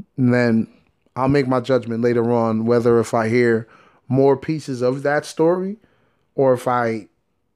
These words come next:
you know, just be around you and I could follow your character and see if you are capable of lying about something like that.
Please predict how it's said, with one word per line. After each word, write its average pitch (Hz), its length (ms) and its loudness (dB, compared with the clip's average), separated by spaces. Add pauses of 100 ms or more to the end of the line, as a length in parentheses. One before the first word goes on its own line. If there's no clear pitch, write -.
you 135 120 -2
know, 123 160 2
just 117 300 -4
be 127 160 2
around 123 440 0
you 135 120 0
and 117 100 0
I 110 60 -4
could 104 340 -4
follow 127 400 -2
your 117 180 -2
character 117 500 -4
and 107 100 -8
see 127 240 -2
if - 160 -6
you 123 180 2
are 113 140 2
capable 113 480 0
of 107 200 -2 (400)
lying 120 420 -2
about 107 280 -8
something 101 240 -16
like 82 240 -20
that. - 240 -16